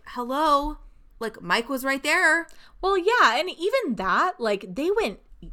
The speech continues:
Speaker 2: years back and brought Ari.
Speaker 1: Exact-, that's what I mean. It's like, you've done this before. Like, why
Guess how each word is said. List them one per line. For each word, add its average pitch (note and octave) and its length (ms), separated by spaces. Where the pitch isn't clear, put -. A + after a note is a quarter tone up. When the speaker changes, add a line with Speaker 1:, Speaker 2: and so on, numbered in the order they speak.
Speaker 2:
years G#3+ 760
back D#3+ 340
and F#3+ 140
brought F#3 320
Ari. G3 640
Speaker 1:
Exact-, C4 520
that's E4+ 200
what G4+ 160
I F#4+ 40
mean. G4 160
It's C4 120
like, B3 200
you've A#3+ 180
done C4+ 240
this - 180
before. A3+ 500
Like, E3+ 140
why B3 340